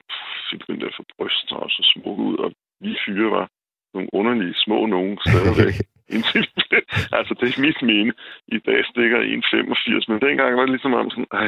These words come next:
Speaker 1: jeg tænkte, ah, jeg var sådan også udenfor, når nogle af de der lidt mere frække drenge i klassen begyndte at komme med sådan nogle mærkelige små sedler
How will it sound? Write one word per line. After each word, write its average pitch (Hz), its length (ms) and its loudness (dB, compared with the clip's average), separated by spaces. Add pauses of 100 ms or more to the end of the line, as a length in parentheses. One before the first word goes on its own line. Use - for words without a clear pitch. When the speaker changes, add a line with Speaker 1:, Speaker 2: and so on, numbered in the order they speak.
Speaker 1:
jeg 87 120 -6
tænkte, 98 220 -2 (880)
ah, - 300 2 (220)
jeg 110 100 0
var 107 160 2
sådan 135 240 0
også 120 260 -2
udenfor, 147 560 2 (300)
når 101 80 -8
nogle 107 220 2
af 110 60 -2
de 107 100 -4
der - 260 0 (100)
lidt 113 120 0
mere 107 200 2 (120)
frække - 280 -2
drenge - 400 -4
i 95 160 -6
klassen - 340 -6
begyndte - 420 -8
at - 120 -16
komme 82 160 -6
med 87 80 -10
sådan 82 120 -12
nogle 78 200 -10
mærkelige - 360 -4
små 85 220 -4 (520)
sedler - 380 -2